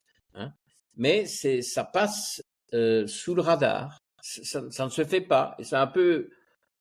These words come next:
notre rôle, non ? Tous les quatre, là, cinq avec Goliath, bon, qui va peut-être un peu dormir maintenant et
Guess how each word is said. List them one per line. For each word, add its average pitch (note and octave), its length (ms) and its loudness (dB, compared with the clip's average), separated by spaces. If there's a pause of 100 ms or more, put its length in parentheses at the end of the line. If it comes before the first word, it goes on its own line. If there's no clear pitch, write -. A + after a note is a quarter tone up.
(240)
notre D3 380 2
rôle, D#3+ 440 6
non ? D3 460 -4 (140)
Tous C#3+ 100 -10
les B2+ 160 -4
quatre, D3+ 400 0
là, G#2 440 -4
cinq B2+ 400 -4
avec G#2 160 0
Goliath, B2 420 2
bon, D#2+ 120 -12
qui - 120 -20
va F2+ 100 -6
peut-être - 240 -14
un G2 80 -6
peu F#2+ 160 -6
dormir F#2+ 360 -2
maintenant F2 240 -12
et F2+ 60 -10